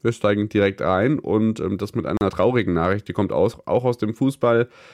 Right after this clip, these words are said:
ähm, kam jetzt am Wochenende rein und, ähm, ja, legt tiefe Trauer sowohl über einige E-M-Teams, aber vor allem über das Land Montenegro und, ja, in gewisser Weise auch die englische Fußball-Community, Benny.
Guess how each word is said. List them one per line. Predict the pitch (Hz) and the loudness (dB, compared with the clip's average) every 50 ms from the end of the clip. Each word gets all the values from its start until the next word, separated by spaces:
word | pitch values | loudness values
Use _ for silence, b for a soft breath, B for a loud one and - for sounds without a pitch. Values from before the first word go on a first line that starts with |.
| B B B | B B B
ähm, | - 107 107 110 110 107 104 | -2 0 2 2 2 0 0
kam | - 117 107 113 | -2 -2 0 0
jetzt | 117 113 - | 0 0 0
am | 110 98 104 | -2 0 0
Wochenende | 107 113 120 120 - - 104 98 95 - | -2 -2 -2 -4 -2 -2 0 0 0 0
rein | 87 90 95 104 107 107 104 | 0 0 0 0 0 0 0
und, | 98 95 98 92 - | 0 -2 -2 -4 -6
ähm, | - 87 90 90 92 92 | -6 -6 -4 -4 -2 -2
ja, | 92 80 76 - _ - | -2 -2 -2 -4 _ -4
legt | 98 104 117 113 - - | -2 0 0 -2 -4 -4
tiefe | - 143 135 - 127 113 | -2 -2 0 0 -2 -4
Trauer | - - 107 110 117 123 123 120 | -4 0 2 2 4 4 4 2
sowohl | 107 101 95 107 113 120 123 120 - | 0 0 0 2 2 2 2 0 -2
über | - 107 110 107 90 - | -2 0 0 0 0 0
einige | 73 95 104 107 104 98 104 101 87 | 0 0 0 0 0 0 0 0 0
E-M-Teams, | - 87 107 107 - - 113 110 110 113 110 110 - - | 0 0 -2 -4 -4 -4 -2 -2 0 0 -2 -2 -4 -4
aber | - 95 95 95 | -2 -2 -2 -2
vor | - - - - | -2 -4 -4 0
allem | 95 110 107 | 0 0 0
über | 98 95 101 | 0 0 0
das | 95 95 92 - | 0 0 0 -2
Land | 95 95 95 104 101 - | -2 -2 -2 -2 -4 -4
Montenegro | 101 98 95 98 - - 95 98 101 104 95 101 101 101 101 | -2 -2 -2 -2 -2 -2 -2 0 0 0 0 2 2 2 2
und, | - - 117 117 113 113 110 - - | 2 2 2 2 2 0 -2 -6 -6
ja, | - 98 90 60 50 | -2 -2 -2 -2 -2
in | - 98 | -4 -4
gewisser | 101 101 107 110 - 113 98 | -2 0 0 0 0 0 2
Weise | 95 92 90 92 - | 2 0 0 0 -2
auch | - 107 - | -2 -4 -4
die | - 104 | -2 -2
englische | - 101 113 110 101 - - 104 95 95 - _ | 0 2 2 2 2 0 0 -2 -2 -2 -6 _
Fußball-Community, | - 117 110 110 - 85 80 - 90 82 82 85 85 82 80 78 - 82 80 | -2 -2 0 0 0 -2 -2 -2 -2 -2 -2 0 0 -2 -4 -4 -6 -6 -6
Benny. | 78 78 76 76 78 80 | -4 -4 -4 -4 -6 -8